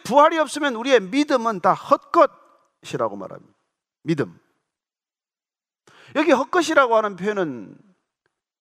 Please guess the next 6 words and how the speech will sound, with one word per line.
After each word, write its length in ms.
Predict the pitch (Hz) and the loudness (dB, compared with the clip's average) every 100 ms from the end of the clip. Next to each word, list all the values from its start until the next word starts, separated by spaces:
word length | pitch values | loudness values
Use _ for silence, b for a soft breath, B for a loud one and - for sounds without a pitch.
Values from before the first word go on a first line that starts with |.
| _ _ _ _ | _ _ _ _
이 60 | 180 | -10
사도 280 | - 247 277 | -4 0 4
바울이 240 | 269 247 | 4 2
의도적으로 960 | 180 208 254 277 285 233 160 123 78 65 | 0 0 0 -2 0 0 0 -2 -6 -10
선택한 520 | - 151 165 156 147 | -12 -8 -6 -4 -4
단어예요. 380 | 113 104 76 | -4 -6 -10